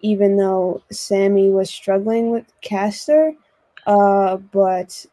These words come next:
you know, he was, he was pushing him off the rope. Um, Caster was pushing Sammy off the rope, and then M J, I mean, not M J F, Jericho came and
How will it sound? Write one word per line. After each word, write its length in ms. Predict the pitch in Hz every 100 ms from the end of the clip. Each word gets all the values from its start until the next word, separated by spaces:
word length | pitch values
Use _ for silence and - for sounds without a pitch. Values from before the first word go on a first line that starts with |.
| _ _ _ _ -
you 160 | 208
know, 300 | 196 143 - - -
he 240 | 196 214
was, 320 | 208 202 196 -
he 120 | 208
was 220 | 208 202 - _
pushing 300 | - 240 240
him 200 | 220 208
off 260 | - 190 196
the 100 | 185
rope. 440 | 190 185 156 185 _ _ _ _ _ -
Um, 240 | 180 175
Caster 440 | 190 202 202 -
was 120 | 196 190
pushing 320 | 202 196 196
Sammy 360 | - 190 196
off 100 | 175
the 120 | 170 165
rope, 340 | 156 160 208 _ _ _ _
and 180 | 202 202
then 240 | 190 190 180
M 160 | 196 196
J, 180 | 196 -
I 60 | 196
mean, 180 | 196
not 140 | 190 180
M 120 | 180
J 80 | 170
F, 140 | 170 -
Jericho 380 | 190 185 196
came 300 | 190 - 185
and 180 | 185 180